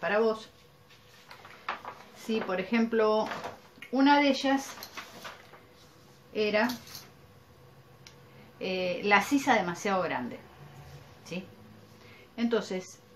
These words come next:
em, ¿qué pasa, o sea, con el tema de la sisa demasiado grande? Bueno, como vos dijiste, tenés el brazo gordito,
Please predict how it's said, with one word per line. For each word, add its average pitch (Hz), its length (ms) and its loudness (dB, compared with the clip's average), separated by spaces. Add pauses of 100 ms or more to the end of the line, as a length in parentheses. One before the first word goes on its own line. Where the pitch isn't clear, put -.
(560)
em, 208 640 -6 (720)
¿qué 370 140 2
pasa, 339 720 6 (680)
o 208 80 -4
sea, 208 540 -2
con 185 180 -4
el 190 140 -4
tema 240 300 4
de 175 160 2
la 160 160 0
sisa 226 400 0
demasiado 160 580 -6
grande? 131 400 -10
Bueno, 165 240 -6 (540)
como 226 220 6
vos 339 140 8
dijiste, 349 680 -4 (560)
tenés 180 440 -8 (180)
el 165 120 -6
brazo 214 320 0
gordito, 247 600 4